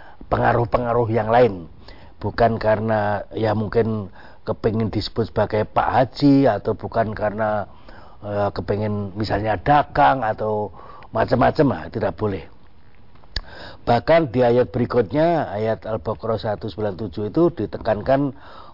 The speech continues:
"Fa inna khairul, khairul jadi takwa." Jadi sebaik-baik bekal orang melaksanakan ibadah haji adalah, bekalnya adalah takwa.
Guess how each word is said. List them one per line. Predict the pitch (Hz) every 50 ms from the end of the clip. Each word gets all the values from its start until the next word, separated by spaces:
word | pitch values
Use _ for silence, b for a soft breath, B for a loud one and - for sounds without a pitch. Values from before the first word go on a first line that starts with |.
| B -
"Fa | - 120 110 92 87
inna | 113 131 143 139 131 127 123 123 123 120 117 117 117 -
khairul, | - - 120 120 120 117 113 110 127 123 120 120 117 110 95 - - - -
khairul | - 120 120 117 113 107 117 95 80 -
jadi | - 110 107 107 110 110 107 101 85 110 104 80 - - - -
takwa." | - 117 123 - - - - 127 131 127 - 87 - - - - b b b b b b b b b b b - -
Jadi | - 120 113 104 90 - - - 143 160 175 170 156
sebaik-baik | - - 151 139 131 - - - 113 110 113 113 - - - 110 110 98 -
bekal | - 120 - - 135 120 117 123 135 131 117 - - -
orang | 98 98 98 95 101 101 98
melaksanakan | 98 95 90 - 107 95 98 92 82
ibadah | 76 98 82 - 95 92 76
haji | 98 107 107
adalah, | 104 - 98 101 117 135 135 120 B B B B B B B B -
bekalnya | - 127 - - - 131 123 117 110 110 127 131 127
adalah | - - 104 110 113 101 - -
takwa. | - 110 - - - - 104 101 87 80 -